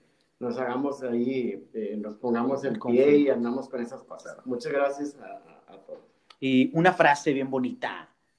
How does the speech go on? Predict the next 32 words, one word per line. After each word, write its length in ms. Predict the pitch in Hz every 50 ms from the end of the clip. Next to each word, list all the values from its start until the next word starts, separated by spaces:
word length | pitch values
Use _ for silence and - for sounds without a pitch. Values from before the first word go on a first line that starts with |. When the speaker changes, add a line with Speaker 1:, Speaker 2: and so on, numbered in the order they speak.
| _ _ _ _ _
Speaker 2:
dice 520 | _ 131 120 - - 127 123 120 117 117 113
la 120 | 120 113
frase 280 | 120 120 120 120 - 151
del 120 | 135 127
día: 400 | 127 127 127 127 120 110 95 _ _ _ _ _ _ _ _ _ _ _ _ _ _ _
"Yo 240 | 127 151 160 160
hago 540 | 170 180 190 190 196 208 208 208 208 208 _ _ _ _
lo 180 | _ 147 139 143
que 100 | 139 131
tú 140 | - 156 160
no 160 | 170 175 175
puedes 640 | - 160 165 175 180 190 202 196 190 - - _ _ _ _ _ _
y 100 | 131 127
tú 240 | 127 - 147 151 160
haces 500 | 156 156 156 - 165 165 160 160 - _ _
lo 200 | - 131 127 127
que 120 | 127 120 110
yo 140 | 117 117
no 160 | 123 131 127 127
puedo. 420 | 120 113 107 104 101 98 95 _ _ _ _ _ _ _ _ _
Juntos 460 | _ - 131 127 127 127 143 147 147
podemos 400 | - - 127 117 120 123 127 127
hacer 400 | 117 - - 120 117 123 123 123 - _
grandes 480 | 123 110 113 110 110 107 113 104 -
cosas, 800 | - - 104 90 - - - 95 95 - - - - - - _ _ _ _ _ _ _ _ _ _ _ _ _
si 140 | _ - -
nos 120 | 110 110 120
Speaker 1:
Todo 100 | 120 110
Speaker 2:
unimos 320 | 110 113 107 113 110 -
todos". 160 | - - 123
Speaker 1:
muy 100 | 127 127
bien. 320 | 120 117 120 131 143 -